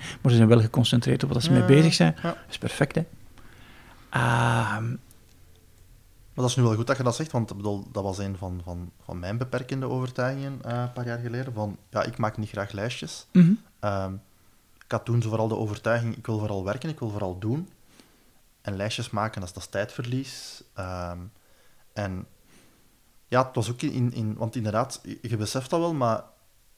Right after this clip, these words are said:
Speaker 2: bij mij is het ook meestal dat ik zo die zaken besef door ook op een podcast of ergens te komen.
Speaker 1: Mhm.
Speaker 2: Ah, zo, inderdaad, niet zo bewust. Ik bedoel,
Speaker 1: Ja.
Speaker 2: je probleem zal wel ergens liggen borrelen, je bent er al ergens wel onbewust mee bezig, maar er zijn zo van die momenten dat je dan zegt van, eh, en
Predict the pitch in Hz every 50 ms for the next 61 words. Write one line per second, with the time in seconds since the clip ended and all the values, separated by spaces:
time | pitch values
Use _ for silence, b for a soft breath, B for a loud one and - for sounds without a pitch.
0 | _ _ _ - 127 120 117 123 139 135 - - 147 - - 139 135 135 131 -
1 | 135 127 113 110 110 - - 104 98 95 95 101 107 117 - 127 117 110 101 107
2 | - - 117 120 - - - - - 107 104 101 101 - - - - - - -
3 | - - 104 95 - - 104 - - - 101 107 113 - - 104 - 101 98 95
4 | - - - - - 107 107 107 107 190 165 170 104 110 113 107 - - - -
5 | 120 117 107 101 110 110 110 - - - - - - 135 139 143 127 - 131 110
6 | 107 101 95 92 - - - 101 95 101 98 - B B B B B 180 160 -
7 | - - - _ _ - - 123 120 - 135 123 120 135 151 160 151 151 143 139
8 | 135 131 127 123 123 123 - - 120 127 123 123 123 117 101 123 143 151 151 147
9 | 151 156 139 123 127 127 120 - - - - - - 127 127 123 120 120 123 107
10 | - 135 139 127 120 123 120 120 120 104 95 113 127 135 131 127 120 107 104 98
11 | 98 110 120 120 120 113 110 110 98 95 98 107 113 113 117 104 107 - - 101
12 | 104 101 95 - 104 - - - 120 110 107 104 98 98